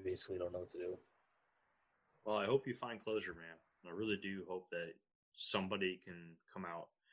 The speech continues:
Speaker 2: If anybody listening to this has an idea of what's going on with Derek, please reach out to us. We'll put, we'll get you in touch with him and, uh, see if we can't figure this out for him.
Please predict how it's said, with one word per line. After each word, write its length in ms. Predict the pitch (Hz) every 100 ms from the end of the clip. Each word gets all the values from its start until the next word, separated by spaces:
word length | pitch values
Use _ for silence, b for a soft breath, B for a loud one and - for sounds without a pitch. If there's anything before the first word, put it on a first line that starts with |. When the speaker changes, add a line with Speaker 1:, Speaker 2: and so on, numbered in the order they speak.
| b b b
Speaker 2:
If 100 | 101
anybody 300 | 127 143 117
listening 420 | 113 - 110 98
to 100 | 98
this 280 | 92 90 -
has 280 | 95 95 92
an 80 | 92
idea 520 | 90 87 95 98 90
of 100 | 85
what's 220 | 90 90 -
going 320 | 92 87 82
on 260 | 85 87
with 140 | 82 -
Derek, 320 | 85 85 76 _ _ -
please 420 | 104 92 85 - -
reach 220 | 104 101
out 180 | 104 95
to 160 | - 95
us. 220 | 98 - -
We'll 120 | 92
put, 160 | - 98 98
we'll 100 | 95
get 240 | 110 104
you 60 | 98
in 80 | 87
touch 260 | 101 101
with 100 | 95
him 180 | 92 92 _ b b b b b b 90
and, 380 | 90 90 87
uh, 300 | 87 85 85 87 _
see 240 | - -
if 140 | 104 95 - - _ 98
we 120 | 98
can't 300 | 101 92 - -
figure 200 | 98 95
this 160 | 87 92
out 160 | 92 -
for 160 | 87
him. 100 | 85